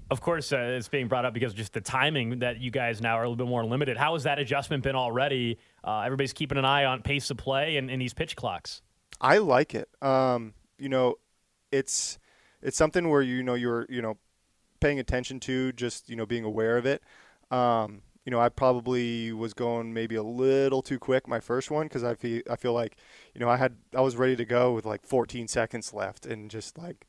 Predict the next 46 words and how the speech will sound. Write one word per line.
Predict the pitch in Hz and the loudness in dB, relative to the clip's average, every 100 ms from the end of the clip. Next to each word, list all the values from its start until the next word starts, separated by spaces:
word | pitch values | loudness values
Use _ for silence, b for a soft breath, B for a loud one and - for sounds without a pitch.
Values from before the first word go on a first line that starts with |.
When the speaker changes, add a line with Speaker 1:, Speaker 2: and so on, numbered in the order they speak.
| b b | b b
Speaker 2:
it | - | -2
was | 131 | 0
almost | 127 127 120 - - - | 2 2 0 -2 -6 0
like | 127 | 0
a, | 107 117 | 0 0
a | 120 | 0
workout. | 110 123 - 110 107 - _ _ | 2 0 0 0 -2 -6 _ _
Uh, | 127 117 110 104 - b b b | -2 0 0 -4 -10 b b b
you | |
know, | 117 110 | -8 -6
not | 117 117 | -4 -4
trying | - 120 113 | 0 -2 0
to, | 110 107 - _ | -2 -4 -6 _
not | 123 117 | -6 -4
trying | - 117 | -2 -4
to | 113 110 98 b b b b b - | -2 -6 -8 b b b b b -10
be | 131 | -6
too | 127 | -6
slow, | 113 117 117 117 | -6 0 2 4
and | 113 107 - | 2 -4 -12
even | - 123 | -6 -6
the, | 117 110 | -4 -6
this | 127 120 | -6 -2
last | 120 113 - | 0 0 0
one | 117 | -6
took | 113 127 | -4 -4
a | |
l-, | 123 - - | -4 -6 -4
I | 135 | 0
knew | 135 151 147 | 0 2 6
that | 139 | 8
I | 127 | 8
had | 120 | 6
a | 117 | 4
way | 117 135 | 4 4
more | 131 123 | 2 -2
time | 120 120 117 117 | -4 -2 -2 -2
than | 113 | -2
I | 107 | -2
was, | 107 101 - b b b b b | -4 -6 -14 b b b b b
uh, | - 113 107 104 101 - - | 0 2 2 -2 -6 -14 -12
you | 117 | -6
know, | 107 | -6
thinking. | - 117 120 120 | -4 -6 -4 -2
So | 117 | 0
I, | 110 110 | 0 -2